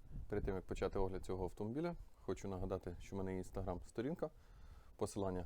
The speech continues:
буде під відео в описі. Також ви зараз бачите назву моєї Instagram-сторінки на екрані. Будь ласка, переходьте, підписуйтесь. Завжди актуальна інформація по автомобілях,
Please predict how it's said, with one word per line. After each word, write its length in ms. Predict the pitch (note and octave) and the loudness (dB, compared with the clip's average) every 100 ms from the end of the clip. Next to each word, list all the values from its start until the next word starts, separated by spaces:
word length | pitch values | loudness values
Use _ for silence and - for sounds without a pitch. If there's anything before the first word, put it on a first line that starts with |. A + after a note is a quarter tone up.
| - | -2
буде 320 | G2 F#2+ F2 - - - - | 0 2 2 0 -8 -8 -6
під 120 | - G2+ | -2 2
відео 340 | D3 E3+ E3+ - | 4 4 0 0
в 80 | C3+ | 0
описі. 400 | C#3+ D#3 C#3 C#3+ - | 0 -2 -4 -4 -4
Також 300 | F#2+ G2+ - | -2 0 0
ви 80 | G2 | 2
зараз 220 | F#2+ F#2 | 2 4
бачите 440 | F#2+ F2+ - F#2 - | 2 2 -2 -4 0
назву 400 | G2+ F#2 F#2 F2+ - - - - - | 0 2 0 -4 -6 -20 -20 -20 -6
моєї 140 | G2 F#2 | -2 0
Instagram-сторінки 600 | F#2 F#2+ F#2 F#2+ F#2 F#2 | 0 0 0 -2 -2 -2
на 180 | F#2 F#2+ - - - | -4 -6 -12 -20 -12
екрані. 380 | - B2 D3+ D3+ - - - | -2 2 2 0 -6 -14 0
Будь 80 | |
ласка, 240 | A2 A#2 F#2+ | 2 2 0
переходьте, 440 | F#2+ G2 D#3+ - | 0 2 0 0
підписуйтесь. 640 | - - D#3+ - D#3 D3 - - | -4 -2 -2 -2 -4 -4 -6 -2
Завжди 380 | G2+ G2+ G#2 F#2+ | 0 6 4 4
актуальна 380 | G2 - A2 G2+ | -2 0 2 2
інформація 480 | F#2+ G2 G2 F2+ F#2+ | 0 2 0 2 0
по 100 | F#2+ | 0
автомобілях, 440 | F#2 B2 E3 D#3+ | 0 0 2 2